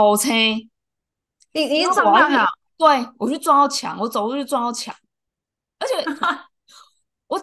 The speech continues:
Speaker 1: 起来之后，我完全没有印象这件事情，是我有一天就摸我脸，我想，哎，怎么痛啊？是不是什么痘痘之类的？好像是什么大痘痘。结果没有，它过一天之后，它，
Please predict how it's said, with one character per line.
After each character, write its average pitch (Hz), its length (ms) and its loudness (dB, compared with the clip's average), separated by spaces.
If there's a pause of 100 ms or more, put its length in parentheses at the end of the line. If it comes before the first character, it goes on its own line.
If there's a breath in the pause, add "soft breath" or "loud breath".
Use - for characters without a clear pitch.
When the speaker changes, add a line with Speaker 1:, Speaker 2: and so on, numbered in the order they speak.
(140)
Speaker 1:
起 - 300 -4
来 254 200 -2
之 370 80 -4
后， 339 100 -2
我 247 60 -2
完 214 220 -2
全 220 180 -6
没 220 200 -8
有 254 140 -8
印 254 140 -6
象 254 180 -6
这 247 60 -8
件 240 100 -8
事 247 140 -10
情， 180 140 -8
是 294 260 -8
我 180 320 -6 (360)
有 220 200 0
一 294 40 0
天 302 140 -2
就 339 140 -6
摸 269 240 4
我 190 200 0
脸， 175 320 -8
我 247 120 -8
想， 370 120 -6
哎， - 120 -8 (540)
怎 202 100 -10
么 285 120 -4 (120)
痛 233 320 0
啊？ 170 160 -2
是 269 120 -4
不 311 40 -4
是 311 60 -4
什 202 120 -6
么 170 120 -10
痘 247 200 2
痘 208 260 -2
之 202 180 -6
类 196 240 -2
的？ - 160 -12 (120)
好 208 180 -2
像 294 100 0
是 311 60 -4
什 226 100 -6
么 175 80 -8
大 226 220 0
痘 214 220 -2
痘。 - 300 -4 (540 soft breath)
结 269 140 0
果 254 280 2
没 190 120 -4
有， 185 200 0
它 240 160 -4
过 262 260 -6
一 254 60 -8
天 220 240 -8
之 220 160 -8
后， 226 100 -4
它， 226 240 -10